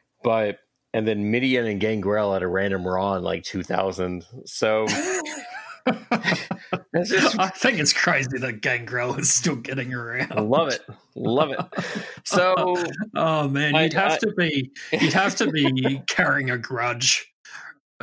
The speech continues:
Speaker 2: You'd have to be. It, uh, I'm sure he's probably over it by now, but you'd have to be carrying, at least a small part of your,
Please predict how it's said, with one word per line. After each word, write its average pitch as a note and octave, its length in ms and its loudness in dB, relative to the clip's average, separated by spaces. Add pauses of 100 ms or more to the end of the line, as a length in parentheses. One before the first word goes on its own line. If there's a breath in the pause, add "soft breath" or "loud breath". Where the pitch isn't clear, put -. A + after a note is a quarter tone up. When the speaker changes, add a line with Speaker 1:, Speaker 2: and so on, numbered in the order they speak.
(220)
Speaker 2:
You'd D3 260 2
have - 300 0
to C#3 140 -2
be. A#2+ 420 -6
It, D3+ 140 -2 (180)
uh, D3 220 -2
I'm D#3+ 120 -4
sure F3+ 240 0
he's D#3+ 140 0
probably C#3 340 -2
over C#3 360 -4
it C#3 100 -12
by C#3+ 140 -6
now, C#3 260 -4
but C3+ 200 -10
you'd C3+ 120 -8
have - 380 -2
to C3+ 100 -4
be B2 220 -6
carrying, B2 360 -2
at A#2 140 -8
least C#3+ 340 -2
a C#3 60 -6
small D#3+ 420 0
part D#3 280 0
of C3 160 -4
your, C3+ 240 -2